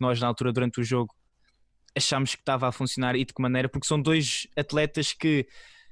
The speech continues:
não são extremamente possantes, mas são muito móveis, têm uma força tremenda e viu-se que a partir do momento em que eles estavam os dois a defender no meio, a seleção começou a ter mais mobilidade na zona central, conseguiam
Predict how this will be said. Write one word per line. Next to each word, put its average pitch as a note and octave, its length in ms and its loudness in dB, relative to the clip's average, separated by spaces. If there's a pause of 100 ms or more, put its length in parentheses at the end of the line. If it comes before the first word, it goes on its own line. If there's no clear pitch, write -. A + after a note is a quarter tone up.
(280)
não E3 200 2
são E3 520 0 (160)
extremamente D#3+ 600 0
possantes, C#3+ 480 -2
mas D3+ 160 0
são D#3 120 2
muito D3+ 340 2
móveis, C#3 380 2
têm D3 180 2
uma C3+ 280 0
força B2+ 520 0 (340)
tremenda C3 520 2 (280)
e D3 140 2
viu-se D3+ 340 2
que - 80 0
a D3+ 40 0
partir D3+ 300 -2
do D3+ 100 -2
momento D#3 240 -2
em D3 40 -2
que - 100 -6
eles D3 60 0
estavam C#3+ 260 -2
os B2+ 60 0
dois C3+ 180 2
a C#3+ 40 6
defender C3+ 360 0
no C3 120 -2
meio, C3+ 240 0
a - 20 2
seleção C#3+ 340 -2
começou C#3+ 600 0 (280)
a C3 60 -4
ter D3 180 2
mais D3+ 220 0
mobilidade C#3+ 480 2
na C3+ 100 0
zona C3+ 220 0
central, B2 460 -2
conseguiam C3 420 -4